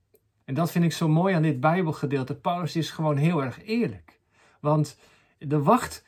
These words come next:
in het geloof onze mooie toekomst. Maar tegelijkertijd zijn er zoveel dingen hier op aarde die nog gedaan moeten worden. Zoveel dingen die ons hier vasthouden.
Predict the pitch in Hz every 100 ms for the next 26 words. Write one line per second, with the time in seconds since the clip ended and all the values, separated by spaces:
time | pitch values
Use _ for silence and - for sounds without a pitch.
0 | _ - 170 170 - 165 170 196 185 185
1 | 165 170 170 208 233 190 247 269 147 101
2 | - - _ _ _ _ _ _ - 160
3 | 185 180 180 196 190 185 165 180 165 151
4 | 190 190 175 180 175 165 160 147 156 180
5 | 185 165 156 - 127 170 180 175 160 165
6 | 151 180 196 175 170 165 156 147 139 131
7 | 120 165 175 - 151 151 147 147